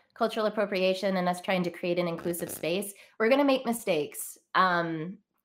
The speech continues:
there's things that we know we cannot actively speak on, like the bipoc or L G B T Q I A S plus experience. And,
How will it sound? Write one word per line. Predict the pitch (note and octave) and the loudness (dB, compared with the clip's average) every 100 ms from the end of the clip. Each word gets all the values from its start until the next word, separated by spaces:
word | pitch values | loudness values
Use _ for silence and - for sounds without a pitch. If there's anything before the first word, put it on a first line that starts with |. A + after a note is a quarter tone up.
| - | 0
there's | G#3+ G#3+ G#3 G#3 | 4 6 4 2
things | A3+ A3 G#3 | -2 0 0
that | G#3 | 0
we | G3+ G3 | 2 2
know | F#3 | 2
we | F#3+ F#3 | 0 -2
cannot | G3+ F3 F3+ D#3+ | -2 2 2 2
actively | D#3+ - E3+ E3 | 0 -2 -6 -6
speak | - E3+ F#3 | -4 -6 0
on, | F#3 F#3+ F#3 | 2 2 0
like | D#3 E3+ | -2 -2
the | |
bipoc | F3 D#3+ E3+ F3 F3 E3+ | 0 0 2 0 0 0
or | E3+ | -4
L | - E3 | -2 -4
G | E3 E3 | -4 -8
B | E3 | -10
T | E3 | -12
Q | E3 E3+ E3 | -12 -6 -2
I | F3 | 2
A | E3 D#3+ | 2 2
S | E3 - | -2 -4
plus | F3 F3 - - - _ _ | -2 -2 -6 -16 -20 _ _
experience. | - A3+ G#3+ G#3+ G#3+ G#3 G#3 F#3 | -8 -6 0 4 4 4 0 -2
And, | F3+ E3+ | 0 -2